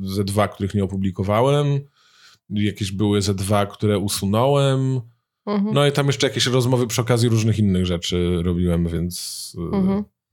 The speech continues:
Speaker 1: teraz też pracuję nad osobnym podcastem, ale to tajemnica, więc nie, nie
Speaker 2: <gasps>
Speaker 1: mogę powiedzieć.
Speaker 2: Dobra.
Speaker 1: Przynajmniej, e, na antenie.
Speaker 2: <laughs>
Speaker 1: A masz jakąś taką sesję, która ci szczególnie utkwiła w pamięci?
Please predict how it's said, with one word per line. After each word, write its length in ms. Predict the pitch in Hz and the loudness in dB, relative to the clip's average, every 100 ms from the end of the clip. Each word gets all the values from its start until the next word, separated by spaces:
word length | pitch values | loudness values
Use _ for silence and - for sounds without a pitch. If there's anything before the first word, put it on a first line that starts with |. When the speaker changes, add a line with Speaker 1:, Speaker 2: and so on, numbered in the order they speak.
| - | -4
Speaker 1:
teraz 140 | 107 - | -2 0
też 160 | 107 | -2
pracuję 280 | - 92 95 | -4 -4 -2
nad 140 | 87 | -2
osobnym 380 | 85 - 82 80 | -4 -6 -4 -4
podcastem, 460 | 80 - 101 - 85 | -8 -8 -8 -6 -6
ale 120 | 82 | -6
to 100 | 78 | -6
tajemnica, 480 | 82 82 80 - - | -4 -2 -2 -4 -8
więc 260 | - - - 214 | -8 -10 -8 -4
nie, 60 | |
nie 260 | - 277 269 | -2 0 -2
Speaker 2:
<gasps> 40 | 226 | -2
Speaker 1:
mogę 120 | 80 | -6
powiedzieć. 480 | 82 82 82 - - _ - - | -8 -10 -10 -14 -18 _ -18 -8
Speaker 2:
Dobra. 340 | 190 175 190 170 | -6 -4 -4 -4
Speaker 1:
Przynajmniej, 380 | - 120 107 107 98 98 107 98 | -4 -2 0 -2 -2 0 2 2
e, 40 | |
na 180 | 90 110 | 0 0
antenie. 520 | 135 143 - - - - | 2 2 2 0 -2 -4
Speaker 2:
<laughs> 1600 | 269 214 254 214 254 226 214 240 214 370 339 254 - - - - | -2 0 0 0 0 0 0 -2 -4 -2 -2 -2 -12 -20 -20 -6
Speaker 1:
A 60 | 120 | 0
masz 100 | 160 | 2
jakąś 200 | 247 185 | 2 0
taką 240 | 156 135 | 2 2
sesję, 720 | 117 131 117 - 110 107 104 104 | 2 2 2 -2 -2 -2 -2 -4
która 200 | - 107 | -2 -2
ci 140 | - 101 | -2 -2
szczególnie 640 | - - 107 104 98 101 | -2 -2 0 0 0 -2
utkwiła 360 | 95 - 101 92 | -4 -2 -2 0
w 60 | |
pamięci? 600 | 104 95 90 - 202 185 | -2 -2 -2 -2 -2 -4